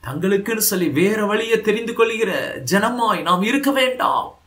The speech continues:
ஹல்லேலூயா. இங்கே தெளிவாய் சொல்லி, "உன் வழியை கர்த்தருக்கு ஒப்புவித்து அவர் மேல் நம்பிக்கையாயிரு, அவரே காரியத்தை வாய்க்க பண்ணுவார்."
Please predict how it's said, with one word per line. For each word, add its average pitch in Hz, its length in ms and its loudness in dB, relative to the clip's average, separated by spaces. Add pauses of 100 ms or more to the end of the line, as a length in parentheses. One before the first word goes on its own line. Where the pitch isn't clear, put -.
(600)
ஹல்லேலூயா. - 520 -14 (240)
இங்கே 143 320 -6
தெளிவாய் 208 460 0
சொல்லி, 160 280 0
"உன் 165 480 -2
வழியை 165 800 2 (300)
கர்த்தருக்கு 285 840 2 (140)
ஒப்புவித்து 120 720 -4 (1000)
அவர் 226 480 4
மேல் 247 340 0
நம்பிக்கையாயிரு, 135 1300 -2 (460)
அவரே 175 800 2
காரியத்தை 151 840 -2
வாய்க்க 131 380 -2
பண்ணுவார்." 95 960 -6